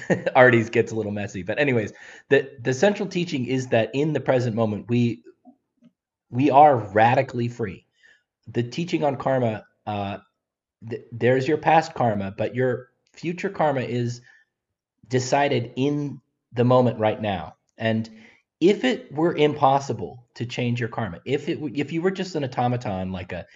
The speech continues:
in a Newtonian universe, a billiard ball bouncing around, uh, on, uh, the billiard table, then there would be, the Buddha said there would be no reason for him to teach.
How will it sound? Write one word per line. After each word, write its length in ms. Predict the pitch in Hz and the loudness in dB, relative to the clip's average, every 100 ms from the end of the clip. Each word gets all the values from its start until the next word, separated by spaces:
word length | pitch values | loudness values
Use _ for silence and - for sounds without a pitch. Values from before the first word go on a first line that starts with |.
| - - | -20 -4
in 120 | 117 | 2
a 80 | 110 | 4
Newtonian 640 | 113 110 127 127 120 104 | 2 2 0 2 2 2
universe, 500 | 110 110 101 92 - 101 | 2 2 2 -2 -6 -10
a 60 | |
billiard 380 | 98 113 107 98 | -2 0 0 -2
ball 280 | 95 90 85 | -4 -6 -6
bouncing 360 | 98 101 101 95 | -6 -6 -6 -8
around, 500 | 92 95 92 87 87 _ _ _ - | -4 -2 -4 -6 -12 _ _ _ -4
uh, 400 | 95 90 87 87 - | 0 0 -2 -6 -8
on, 420 | 92 90 85 87 _ _ _ _ - | -8 -8 -10 -14 _ _ _ _ -16
uh, 400 | 90 87 82 78 - - | -12 -10 -10 -12 -14 -14
the 40 | |
billiard 400 | 98 147 160 98 | -6 -2 -2 -4
table, 540 | - 90 85 80 - _ _ _ - _ _ | -8 -12 -12 -14 -18 _ _ _ -20 _ _
then 260 | 104 135 143 | 0 2 4
there 140 | 156 | 2
would 180 | 160 156 | 4 0
be, 320 | 160 170 139 | -2 -4 -6
the 100 | 123 | -4
Buddha 220 | 123 180 | 0 0
said 200 | 180 160 | 2 0
there 100 | 123 | 0
would 140 | 120 120 | 0 0
be 100 | 131 | -2
no 300 | 131 147 147 | 0 0 -2
reason 420 | 147 165 160 98 | -6 -6 -6 -6
for 120 | 98 | -8
him 200 | 98 113 | -8 -8
to 100 | 113 | -8
teach. 460 | - 208 - - | -10 -12 -12 -20